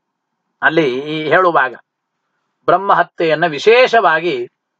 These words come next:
ಅಲ್ಲಿ ಪರಿಹಾರ ಮಾಡಿದ್ದಾರೆ. ಕೆಲವರೆಲ್ಲ ಅಂದ್ರು,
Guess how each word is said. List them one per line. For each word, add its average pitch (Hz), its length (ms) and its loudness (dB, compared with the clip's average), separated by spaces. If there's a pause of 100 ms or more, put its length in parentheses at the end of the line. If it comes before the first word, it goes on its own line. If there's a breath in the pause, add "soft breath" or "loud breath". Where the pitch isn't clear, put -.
(140)
ಅಲ್ಲಿ 143 140 0
ಪರಿಹಾರ 165 440 4
ಮಾಡಿದ್ದಾರೆ. 143 840 -2 (2500)
ಕೆಲವರೆಲ್ಲ 220 460 4
ಅಂದ್ರು, 202 680 4